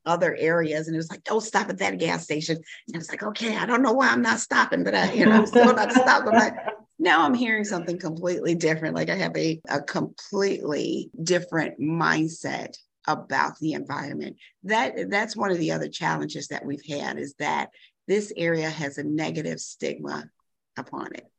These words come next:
So we have been partnering with the county sheriffs, the, uh, working on our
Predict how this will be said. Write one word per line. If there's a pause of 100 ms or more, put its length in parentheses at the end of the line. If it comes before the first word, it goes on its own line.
So
we
have
been
partnering
with (140)
the (220)
county
sheriffs,
the, (280)
uh,
working
on
our